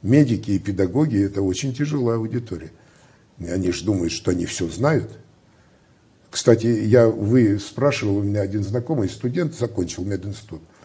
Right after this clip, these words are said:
Я говорю: «Слушай, а что вам про алкоголь рассказывали что-нибудь в мединституте?»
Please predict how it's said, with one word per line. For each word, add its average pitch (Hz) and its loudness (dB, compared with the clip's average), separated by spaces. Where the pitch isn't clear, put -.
Я 151 -2
говорю: 131 0
«Слушай, 151 0
а 147 2
что 190 -2
вам 190 2
про 175 2
алкоголь 143 2
рассказывали 110 0
что-нибудь 87 -2
в 107 -6
мединституте?» 101 -6